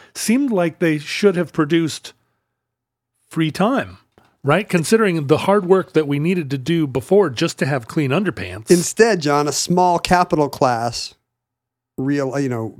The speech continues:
Speaker 2: got that bug for efficiency and thought, "What if we tricked the rest of the country into thinking this was an ultimate good?"
Speaker 1: Wait a minute. You're saying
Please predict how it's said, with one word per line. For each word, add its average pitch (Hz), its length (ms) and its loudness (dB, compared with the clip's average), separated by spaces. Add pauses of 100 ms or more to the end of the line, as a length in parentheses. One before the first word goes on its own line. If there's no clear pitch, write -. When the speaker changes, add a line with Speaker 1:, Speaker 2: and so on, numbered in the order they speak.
Speaker 2:
got 156 300 2
that 135 300 0
bug 147 260 2
for 143 180 -2
efficiency 139 640 0
and 120 180 -4
thought, 120 460 -2 (460)
"What 185 120 2
if 214 140 -2
we 147 120 2
tricked - 560 -2 (100)
the 131 120 -2
rest 127 360 -2
of 131 120 -2
the 131 80 -2
country 123 480 -4
into 120 200 -4
thinking 123 440 -4
this 131 260 -4
was 123 180 -4
an 117 120 -4
ultimate 123 460 -4
good?" 98 320 -8 (140)
Speaker 1:
Wait 196 560 0
a 107 120 -4
minute. 107 600 -4
You're 269 260 2
saying 196 880 0